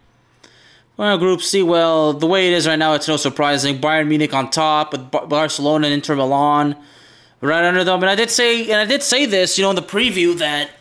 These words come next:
it, it would be a fight between Barcelona and Inter Milan to see who t-, who, uh, who goes to the Champions League knockout stage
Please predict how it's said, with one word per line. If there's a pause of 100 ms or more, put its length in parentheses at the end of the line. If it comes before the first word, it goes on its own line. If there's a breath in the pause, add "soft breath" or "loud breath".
(600 loud breath)
it,
it
would
be
a
fight
between
Barcelona
and
Inter
Milan (520 loud breath)
to
see
who
t-,
who,
uh,
who
goes
to
the
Champions
League
knockout
stage